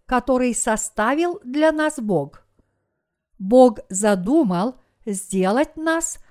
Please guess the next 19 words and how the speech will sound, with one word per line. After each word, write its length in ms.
своими 800
сыновьями 880
и 260
дочерьми. 720
Даже 380
несмотря 600
на 140
то, 420
что 300
мы 180
с 160
вами 560
всего 380
лишь 280
жалкие 640
создания 880
перед 320
лицом 520
Бога, 520